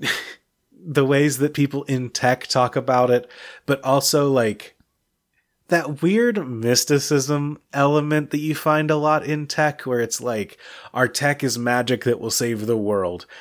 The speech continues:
is, like, the ad copy that so many companies have. It's very funny when that also is about, like, you know, "We will help you f-, reach your heart's desire and keep your blood pumping." And it's like, "Okay, you mean that a little too literally here."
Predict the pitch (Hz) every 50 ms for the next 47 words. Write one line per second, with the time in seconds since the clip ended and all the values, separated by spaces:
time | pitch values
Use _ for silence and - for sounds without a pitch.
0 | - - - - 131 120 113 135 123 107 110 107 117 127 - 120 123 117 123 131
1 | 120 - 127 123 127 - 135 123 127 131 - - 139 135 131 131 135 - - 135
2 | 127 - 143 135 135 127 - 143 139 139 135 - - _ _ _ - - - -
3 | - _ - 160 156 - - 151 175 175 175 170 156 - - 156 147 147 135 120
4 | 117 117 120 117 123 120 127 120 117 - - 131 120 117 113 117 110 117 113 113
5 | 117 - 123 113 101 92 - - _ _ _ _ _ _ _ _ _ _ - 143
6 | 131 123 110 101 95 - _ _ _ _ _ - 117 127 131 123 123 135 135 143
7 | 139 127 143 139 131 - - 131 123 - - - - - 127 120 120 127 120 -
8 | 131 123 123 120 107 - 127 120 117 - - - 120 104 98 113 113 110 107 95
9 | 90 87 80 - - - - - _ _ _ _ _ _ - - 135 120 - -
10 | 147 135 - - 120 127 113 104 131 113 110 107 101 - - 117 107 95 - 104
11 | 95 90 82 110 113 123 117 - 147 143 135 123 - _ - 233 240 254 254 -
12 | - 113 101 92 90 92 101 143 208 226 247 240 226 208 190 180 175 170 165 156
13 | 147 123 - - 147 139 120 110 110 104 95 95 95 95 98 92 104 104 95 90
14 | 82